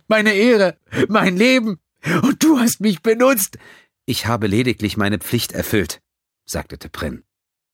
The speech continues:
Die schallende Ohrfeige, die Sandesio ihr gab, brannte auf ihrer linken Wange. Der Schlag von Stans Handrücken auf der rechten.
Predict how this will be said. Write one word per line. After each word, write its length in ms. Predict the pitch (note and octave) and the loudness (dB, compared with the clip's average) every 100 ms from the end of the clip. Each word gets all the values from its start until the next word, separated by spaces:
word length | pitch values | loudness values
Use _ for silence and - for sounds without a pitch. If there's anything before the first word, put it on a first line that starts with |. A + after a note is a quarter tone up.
| _ - | _ -12
Die 100 | D#2+ | -8
schallende 500 | - G#2 F#2+ E2+ D#2+ | -4 -4 -4 -4 -6
Ohrfeige, 600 | G2 G2 - C#2+ C#2+ D2 - - - | -6 -6 -4 -4 -4 -8 -10 -18 -12
die 80 | D2+ | -6
Sandesio 440 | E2 D#2+ E2+ F#2+ | -4 -2 -2 -2
ihr 160 | D#2 D#2+ | -4 -2
gab, 300 | E2 E2 - - _ - | -2 -2 -8 -20 _ -8
brannte 440 | E2 F#2+ G2 C#2+ | -4 -2 -4 -6
auf 160 | B1 - | -8 -8
ihrer 220 | D2+ D2+ | -6 -4
linken 320 | D#2+ C#2+ D#2+ | -4 -6 -6
Wange. 340 | E2 D#2+ D2+ - _ _ _ - | -4 -4 -6 -10 _ _ _ -14
Der 100 | D#2+ | -8
Schlag 340 | - F2+ F#2+ | -4 -2 -4
von 160 | - D#2+ | -6 -8
Stans 380 | - E2+ D#2+ F#2 | -6 -6 -6 -4
Handrücken 400 | G#2 F2 D#2 C#2 | -4 -6 -10 -10
auf 140 | D2+ | -8
der 160 | E2 D2+ | -6 -4
rechten. 400 | F#2 - D2+ | -6 -6 -8